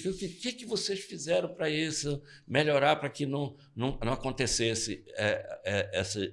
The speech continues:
esses alagamentos, essas cheias aqui em Paragominas? Entre,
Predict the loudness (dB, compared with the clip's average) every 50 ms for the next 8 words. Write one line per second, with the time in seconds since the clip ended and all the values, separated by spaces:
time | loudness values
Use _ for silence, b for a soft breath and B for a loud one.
0 | -2 -4 -2 -2 -2 -4 0 2 2 4 4 4 2 2 2 2 0 0 0 -2
1 | -2 -2 -4 -2 -2 -2 -4 -2 0 0 0 0 0 -2 -8 -12 -14 -10 _ -8
2 | -8 -6 -8 -8 -6 -6 -6 -6 -6 -6 -8 -6 -6 -6 -8 -8 -10 -14 -16 -20
3 | B B B B B B B B B B B B B 0 0 0 0 -2 -4 -4
4 | -8 -14 -20